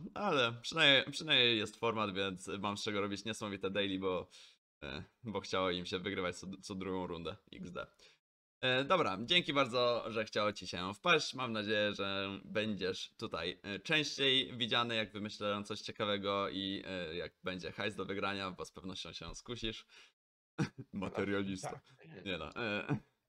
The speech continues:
Speaker 1: e, no, e, to żegnamy się. E,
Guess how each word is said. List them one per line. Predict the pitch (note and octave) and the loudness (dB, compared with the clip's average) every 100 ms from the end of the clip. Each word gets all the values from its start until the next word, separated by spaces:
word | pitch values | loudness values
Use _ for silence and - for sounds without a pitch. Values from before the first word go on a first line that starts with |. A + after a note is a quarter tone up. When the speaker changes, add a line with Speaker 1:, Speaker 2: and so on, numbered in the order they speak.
| _ _ _ _ _ _ _ _ _ - | _ _ _ _ _ _ _ _ _ -4
Speaker 1:
e, | G#2 G#2 | -2 -2
no, | A#2 G2+ A#1+ - - | -4 -6 -8 -12 -6
e, | G2+ | -6
to | F2+ A2 F#2+ F#2 - _ _ _ _ - | -2 -2 -2 -4 -8 _ _ _ _ -4
żegnamy | G2 C#2 A#1+ | -4 -4 -8
się. | - F2 A2+ - | -12 -14 -16 -12
E, | - F2+ F#2 | -6 -2 -2